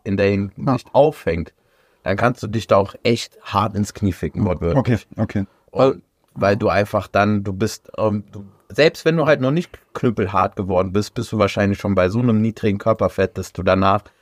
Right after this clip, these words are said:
Speaker 1: Kohlenhydrate einatmest, als ob's ein Staubsauger wär, der gerade irgendwie, ähm,
Speaker 2: <laughs>
Speaker 1: einen Sack Reis, der umgekippt ist, auf, au-, ähm, aufsaugt. So, weißt du, das ist, und
Speaker 3: Geiler
Speaker 1: ich,
Speaker 3: Pick.
Speaker 1: ich, ich,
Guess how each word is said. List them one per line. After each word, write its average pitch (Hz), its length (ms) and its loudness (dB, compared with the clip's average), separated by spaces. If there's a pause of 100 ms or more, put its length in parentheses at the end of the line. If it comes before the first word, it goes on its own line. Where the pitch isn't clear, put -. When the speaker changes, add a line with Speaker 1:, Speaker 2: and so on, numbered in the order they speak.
(140)
Speaker 1:
Kohlenhydrate 120 840 0
einatmest, 98 800 -2
als 95 200 -2
ob's 101 240 -4
ein 95 80 -4
Staubsauger 92 720 0
wär, 98 160 4
der 95 180 2
gerade 95 320 0
irgendwie, 98 500 0
ähm, 92 260 0 (180)
Speaker 2:
<laughs> - 160 -8
Speaker 1:
einen 107 480 0
Sack - 340 0
Reis, 139 200 2
der 131 140 2
umgekippt 101 500 -4
ist, - 160 -8
auf, 95 200 2 (380)
au-, 101 260 -2
ähm, 98 200 0
aufsaugt. 92 1000 0
So, 87 100 -6
weißt 117 280 2
du, 151 80 0
das 107 240 -2
ist, - 260 -10
und 101 300 -2 (1500)
Speaker 3:
Geiler 107 240 4
Speaker 1:
ich, 139 240 0
Speaker 3:
Pick. - 40 -6
Speaker 1:
ich, - 240 -2
ich, 135 180 -8